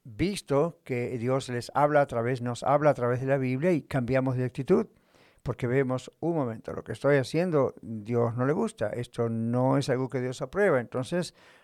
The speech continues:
voy a obedecer a Dios". ¿Y dónde aprendimos eso? De la Biblia. Ahora,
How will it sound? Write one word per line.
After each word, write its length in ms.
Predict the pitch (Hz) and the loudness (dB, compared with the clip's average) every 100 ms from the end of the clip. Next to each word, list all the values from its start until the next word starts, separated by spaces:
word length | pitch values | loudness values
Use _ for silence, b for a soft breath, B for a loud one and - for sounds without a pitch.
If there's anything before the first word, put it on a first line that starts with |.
| b b _ _ _ _ - | b b _ _ _ _ -20
voy 340 | 123 107 123 | -10 -4 0
a 60 | 131 | 2
obedecer 420 | 139 147 - 147 | 2 2 0 0
a 60 | 151 | 2
Dios". 340 | 180 135 - | 2 0 -2
¿Y 80 | 139 | -4
dónde 240 | 123 143 151 | -2 0 0
aprendimos 540 | 151 135 135 131 - | 0 -2 -4 -4 -6
eso? 340 | 110 - 104 - | -8 -8 -10 -8
De 140 | 107 | -6
la 100 | 104 | -4
Biblia. 420 | 120 156 123 110 _ _ _ _ _ _ _ _ _ - | 0 0 -2 -8 _ _ _ _ _ _ _ _ _ 6
Ahora, 360 | 143 120 - | 8 8 4